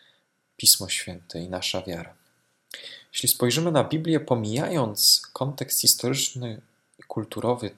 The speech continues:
tych wydarzeń, stracimy z oczu ważną kwestię. Mianowicie, że Bóg nie tylko jest Bogiem, który przemawia, ale również i działa w historii świata. Wybawia swoich wybranych.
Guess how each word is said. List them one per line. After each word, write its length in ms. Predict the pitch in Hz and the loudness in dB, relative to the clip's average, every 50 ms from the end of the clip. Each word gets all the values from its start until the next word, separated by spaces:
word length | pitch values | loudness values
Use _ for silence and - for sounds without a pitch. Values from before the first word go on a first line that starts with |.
| _ - | _ -14
tych 180 | - 90 - | -14 -14 -12
wydarzeń, 600 | - 107 95 - - 101 110 104 - - 90 87 - | -10 -12 -6 -4 -2 0 0 0 0 -2 -2 0 0
stracimy 580 | - - - - 104 - - - 139 139 131 | 0 0 0 -2 -2 -2 0 0 0 0 -2
z 80 | 107 113 | -2 -2
oczu 220 | 113 - - 101 | -4 -6 -6 -4
ważną 360 | 98 101 101 101 - 98 95 | -2 -2 -2 -2 -2 -8 -10
kwestię. 460 | 92 - - 95 - - - - - - _ _ _ _ _ _ _ _ _ _ _ _ _ _ _ _ _ _ _ _ _ _ | -10 -10 -2 0 2 2 2 0 -8 -16 _ _ _ _ _ _ _ _ _ _ _ _ _ _ _ _ _ _ _ _ _ _
Mianowicie, 400 | - 95 104 101 113 120 - 123 | -10 -10 -8 -6 -6 -4 -2 -2
że 280 | 104 98 101 98 - - _ | -2 -2 -2 -4 -4 -8 _
Bóg 320 | 101 95 - 135 135 - - _ _ - - - _ _ _ _ - | -10 -6 -6 -6 -4 -6 -12 _ _ -20 -20 -20 _ _ _ _ -10
nie 120 | 104 107 | -10 -8
tylko 380 | - - 226 285 285 - - 117 | -4 -2 0 0 0 0 0 2
jest 320 | 101 95 - 87 87 90 | 4 4 4 4 2 2
Bogiem, 400 | 92 95 95 92 - 98 87 - | 2 4 4 4 2 -4 -8 -8
który 240 | - - 98 92 87 | -8 -6 -4 -4 -2
przemawia, 680 | - - - - 95 92 90 90 90 85 - - - _ _ _ _ _ _ _ _ _ _ _ _ _ _ - | -2 0 0 0 0 -2 -4 -6 -8 -10 -12 -16 -20 _ _ _ _ _ _ _ _ _ _ _ _ _ _ -8
ale 220 | - 95 101 101 | -4 -2 0 0
również 520 | 98 104 95 - 110 127 139 - - - - | 0 -2 -4 -4 -2 -2 -2 -2 -2 -4 -6
i 120 | 120 127 | -4 -2
działa 480 | - - 104 107 101 90 87 - - - _ _ _ _ _ - | 0 0 2 2 2 2 2 0 -2 -6 _ _ _ _ _ -8
w 60 | - | 0
historii 440 | - - - - - 87 82 82 - | 2 4 4 4 2 -2 -6 -6 -6
świata. 400 | - - - - - - - - _ _ _ _ _ _ _ _ _ _ _ - - _ _ _ _ _ _ _ _ - | -8 -8 -8 -10 -12 -16 -18 -20 _ _ _ _ _ _ _ _ _ _ _ -20 -20 _ _ _ _ _ _ _ _ -8
Wybawia 420 | 107 92 92 107 120 - 127 - | 2 6 8 10 10 10 8 6
swoich 400 | - - - - 101 101 98 101 | 4 4 4 4 2 0 -2 -4
wybranych. 640 | - 104 95 90 87 87 85 - - - _ - - | -6 -6 -4 -4 -4 -4 -6 -8 -12 -20 _ -20 -20